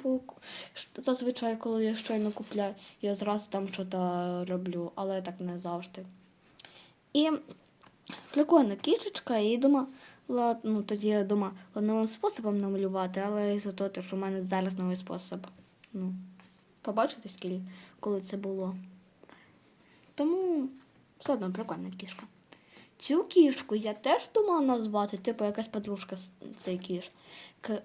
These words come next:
Але із-за того, те, що в мене сірий погано почав писати, то я її не змогла намалювати. А іншого сірого нормального в мене нема.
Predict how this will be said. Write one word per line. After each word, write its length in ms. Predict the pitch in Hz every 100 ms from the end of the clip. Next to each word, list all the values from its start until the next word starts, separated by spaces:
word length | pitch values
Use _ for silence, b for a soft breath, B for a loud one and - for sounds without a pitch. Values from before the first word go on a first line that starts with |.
| - _ _ -
Але 480 | 240 233 254 302 330
із-за 300 | 294 254 240
того, 480 | - 269 277 262
те, 340 | 254 247 226 214 B B B
що 160 | -
в 40 | 233
мене 280 | 233 226
сірий 480 | 214 - 240 277 226
погано 360 | 208 196 190 185
почав 360 | 185 185 185
писати, 480 | - 185 - 185 180 B B B B B B _ -
то 60 | 202
я 460 | 190 208 233 226 226
її 240 | 214 214
не 100 | 208
змогла 420 | 202 202 196 180
намалювати. 680 | 175 180 180 180 185 190 202 - -
А 60 | 202
іншого 300 | 240 254 226
сірого 360 | 220 208 202 190
нормального 500 | 190 202 185 185 180
в 40 |
мене 200 | 190 190
нема. 340 | 180 175 170